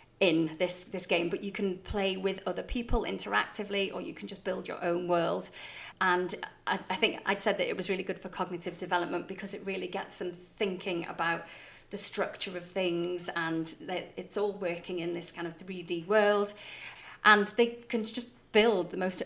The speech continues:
fantastic creations. There are lots of books out there that have got guides to building all of these different places, worlds. You can go under the sea, you can build in the air. Um,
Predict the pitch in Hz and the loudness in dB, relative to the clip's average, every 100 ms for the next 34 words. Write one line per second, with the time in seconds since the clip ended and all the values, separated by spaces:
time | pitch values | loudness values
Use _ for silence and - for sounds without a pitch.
0 | - 190 180 - 214 - - - 196 190 | -2 -2 0 -2 -2 -4 -4 -2 0 2
1 | 202 175 190 190 - - 214 - - 190 | 0 0 -2 -4 -6 -2 0 2 0 -2
2 | 226 - - 247 240 254 269 262 208 185 | 0 0 2 4 4 4 4 4 2 0
3 | - - 202 208 214 214 - 202 185 - | -4 0 2 4 4 2 -2 -4 -10 0
4 | 220 208 214 202 196 196 196 202 - 196 | 2 2 2 0 0 -2 -4 -4 -2 -6
5 | - 185 185 - - _ - 214 214 208 | -4 -6 -6 -16 -20 _ -2 0 2 2
6 | 220 208 202 208 214 214 208 208 202 190 | 2 2 2 4 6 4 4 0 -2 -4
7 | 180 - 175 180 - 180 170 208 - 302 | -4 -2 -2 -2 -2 -2 -2 -6 -4 -2
8 | 311 311 285 202 196 175 165 220 214 196 | 0 0 -2 -4 -6 -10 -4 0 2 2
9 | 175 240 262 262 269 - - - - 202 | 2 4 6 6 4 0 -10 -12 4 8
10 | 196 196 190 | 8 6 4